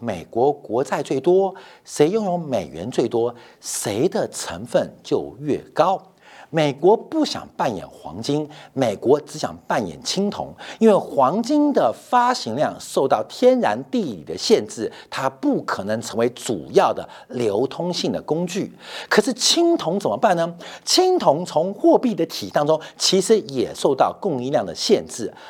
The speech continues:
而美国正在做的事情是把一个信用货币准金属化，也就是在数量上得到控制，而在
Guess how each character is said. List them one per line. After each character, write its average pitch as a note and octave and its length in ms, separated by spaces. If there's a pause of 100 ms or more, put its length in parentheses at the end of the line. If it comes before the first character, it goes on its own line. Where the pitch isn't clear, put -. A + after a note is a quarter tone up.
(140)
而 F#3 260 (100)
美 B2+ 340
国 C3+ 300 (140)
正 C4 320
在 C#3+ 320
做 G3 180
的 G#2 80
事 - 200
情 E2 260 (240)
是 - 260
把 G2+ 300
一 A#2 120
个 C#3+ 180
信 G#3+ 480
用 F3+ 220
货 F3+ 240
币 C#3 300 (400)
准 - 300 (260)
金 G3+ 340
属 E3+ 320
化， - 320 (320)
也 G3 140
就 G3 100
是 C4+ 40
在 B3 120
数 C#4 460
量 F#3 200
上 C3 400
得 G#2+ 120
到 B2 100
控 C#3 380
制， A#2+ 280 (300)
而 C#3 100
在 C3 160